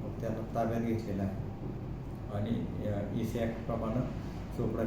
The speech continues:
शहर पोलीस स्टेशनला गुन्हा दाखल केलेला आहे. माहिती आम्हाला अशी मिळत आहे की हा जो स्वस्त धान्य दुकानातला मध्य प्रदेश स्टेटचा जो माल आहे,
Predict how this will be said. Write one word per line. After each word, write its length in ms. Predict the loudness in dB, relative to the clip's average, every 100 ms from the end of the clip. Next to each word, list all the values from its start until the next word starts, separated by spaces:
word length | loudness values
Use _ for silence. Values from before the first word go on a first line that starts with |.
| 2
शहर 120 | 0
पोलीस 300 | 0 2 2
स्टेशनला 480 | 2 0 0 0 2
गुन्हा 280 | 6 8 8
दाखल 180 | 6
केलेला 360 | 2 0 0 2
आहे. 220 | 0 -2 -4 -4 -6 -6 -4 -4 -2
माहिती 300 | 0 2 6
आम्हाला 280 | 6 6 4
अशी 200 | 2 0
मिळत 300 | -2 0 0
आहे 140 | 0 0
की 640 | -2 -2 0 2 2 0 -2 0
हा 140 | 0
जो 340 | 2 4 2 2
स्वस्त 340 | 2 2 2
धान्य 300 | 2 2 2
दुकानातला 600 | 0 0 0 -2 0 -2
मध्य 280 | -2 0 0
प्रदेश 280 | 0 0 -2
स्टेटचा 600 | -2 -2 -2 0 -2 0
जो 300 | 0 0 0
माल 240 | 2 2
आहे, 300 | 2 2 -2